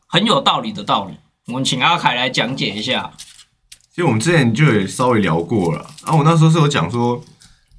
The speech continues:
Speaker 2: 我觉得公投应该是要给大家投一个，就是应该是政府它已经要有一个方向了，然后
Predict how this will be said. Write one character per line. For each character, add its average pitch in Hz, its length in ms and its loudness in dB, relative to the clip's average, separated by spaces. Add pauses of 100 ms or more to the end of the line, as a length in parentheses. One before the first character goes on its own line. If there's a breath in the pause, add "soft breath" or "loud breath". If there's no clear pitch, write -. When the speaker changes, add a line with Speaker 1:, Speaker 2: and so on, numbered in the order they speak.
Speaker 2:
我 113 120 -8
觉 139 100 0
得 185 80 2
公 180 260 -2
投 107 300 2
应 127 100 -4
该 139 160 2
是 151 320 2
要 117 400 2 (880)
给 95 280 0
大 135 200 2
家 131 220 0
投 98 380 -2
一 104 80 0
个， 92 420 0 (1160)
就 127 100 -8
是 123 440 -2 (120)
应 180 160 2
该 190 160 2
是 185 100 0
政 170 240 2
府 95 160 -4
它 135 160 2
已 120 40 -2
经 120 140 -2
要 135 80 2
有 85 100 0
一 78 40 0
个 78 80 -4
方 90 240 -2
向 87 280 -2
了， - 160 -18 (500)
然 101 100 -6
后 123 300 -2